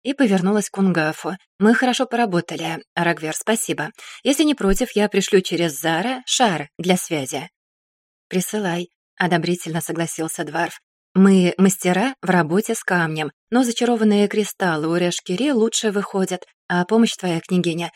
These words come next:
нам надобна будет и ныне, и впредь. Я ж только слыхала о таком от прапрадеда, да и то все больше сказкой, чем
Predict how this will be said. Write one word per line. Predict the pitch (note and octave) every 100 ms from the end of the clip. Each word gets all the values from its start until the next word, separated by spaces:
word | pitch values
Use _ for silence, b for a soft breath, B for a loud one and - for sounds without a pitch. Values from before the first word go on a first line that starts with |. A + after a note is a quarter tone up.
| -
нам | F#3 F3+ F3 F3
надобна | F#3 F#3+ G#3+ F#3+ D3+ E3+
будет | D#3 D#3 D#3+
и | B3
ныне, | G#3 D#3 E3+ A3+ B3 -
и |
впредь. | C4 - F3 F3+ - _ _ -
Я | G#3
ж | B3
только | C4+ -
слыхала | B3+ - - B3+ G3 D#3+ E3 E3+
о |
таком | F3 A3 D4 D4 B B
от | G3+ G3
прапрадеда, | G#3 - - F3+ F3+ F3+ F3 E3+ E3+ _
да | G3+ A3+
и | A3+
то | A#3 B3
все | -
больше | E3 F3+ -
сказкой, | F3 - G3 C4 - E3
чем | - F3 E3